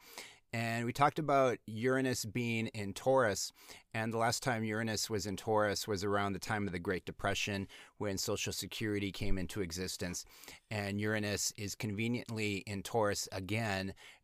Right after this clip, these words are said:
during a time when a lot of people are hurting. And the city of Long Beach has been, uh, moving forward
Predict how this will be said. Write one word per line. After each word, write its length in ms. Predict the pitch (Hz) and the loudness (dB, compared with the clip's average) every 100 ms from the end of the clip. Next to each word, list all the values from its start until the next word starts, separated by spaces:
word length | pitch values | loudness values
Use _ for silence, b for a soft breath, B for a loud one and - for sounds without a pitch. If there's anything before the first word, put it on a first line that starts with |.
| 92 | -6
during 360 | 113 107 104 101 | -2 -2 -4 -4
a 180 | 98 | -6
time 720 | 95 - 120 110 101 95 92 - | -6 -4 -2 0 0 -2 -4 -8
when 440 | 104 107 98 95 | -8 -4 -2 -4
a 140 | - 98 | -4 -4
lot 340 | 92 98 131 | 0 2 2
of 160 | 135 - | 0 -2
people 480 | 123 101 107 107 - | -6 -4 -2 -2 -2
are 160 | 95 90 | -2 -4
hurting. 640 | - - 117 101 90 87 80 B B B B - | 4 8 8 8 -2 -4 -8 B B B B -4
And 420 | 113 107 104 104 | -2 0 0 0
the 40 | |
city 260 | 107 175 180 | 0 2 2
of 100 | 160 | 4
Long 300 | 151 165 170 | 4 4 2
Beach 440 | 117 - - - - | -2 -4 -4 -4 -4
has 260 | 113 120 101 | -4 -4 -2
been, 560 | 127 120 117 117 120 - - - _ - | 0 2 2 0 0 -4 -16 -20 _ -10
uh, 260 | 113 110 | -6 -4
moving 360 | 107 123 139 147 | 0 2 4 2
forward 880 | - - 135 139 135 117 110 107 | 0 4 6 6 6 4 0 -2